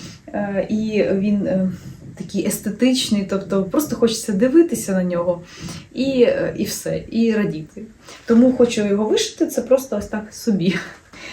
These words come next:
Тому, думаю, теж буду вишивати. Так, і що в мене виходить? Ну, три-чотири роботи в мене є. Це ще окрім Needle Art, які я теж там купила вже собі все на цих, е, метеликів, е, блакитних, гарних, теж вам показувала, але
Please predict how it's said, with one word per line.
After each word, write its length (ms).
Тому, 180
думаю, 280
теж 120
буду 240
вишивати. 580
Так, 260
і 60
що 180
в 40
мене 180
виходить? 420
Ну, 140
три-чотири 580
роботи 400
в 60
мене 280
є. 160
Це 180
ще 220
окрім 460
Needle 240
Art, 360
які 200
я 100
теж 340
там 280
купила 400
вже 160
собі 320
все 280
на 140
цих, 420
е, 200
метеликів, 920
е, 160
блакитних, 640
гарних, 380
теж 200
вам 120
показувала, 760
але 460